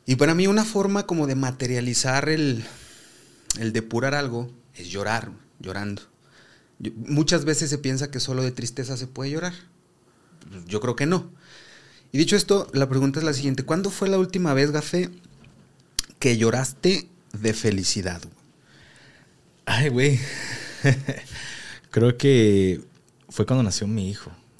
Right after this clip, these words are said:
Speaker 1: Ok.
Speaker 2: hace año y medio. Y no fue así como un llanto así muy cabrón. Fueron lágrimas, pero si diste algo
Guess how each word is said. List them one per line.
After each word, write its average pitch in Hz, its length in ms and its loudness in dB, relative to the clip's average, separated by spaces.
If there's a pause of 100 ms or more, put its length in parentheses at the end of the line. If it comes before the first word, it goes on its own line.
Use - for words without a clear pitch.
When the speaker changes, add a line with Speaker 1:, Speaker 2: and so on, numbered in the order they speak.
(100)
Speaker 1:
Ok. - 160 -16
Speaker 2:
hace 101 380 -4
año 101 160 -4
y 101 40 -4
medio. 95 460 -4 (760)
Y 92 540 -4
no 95 100 -2
fue 110 140 -4
así - 140 -2
como 98 460 -6 (760)
un 98 280 -4
llanto 95 320 -4
así 98 120 -6
muy 95 140 -6
cabrón. 95 280 -6
Fueron 107 300 0
lágrimas, 92 500 -2
pero 82 480 -8 (500)
si - 160 -6
diste 104 280 -2
algo 104 560 -2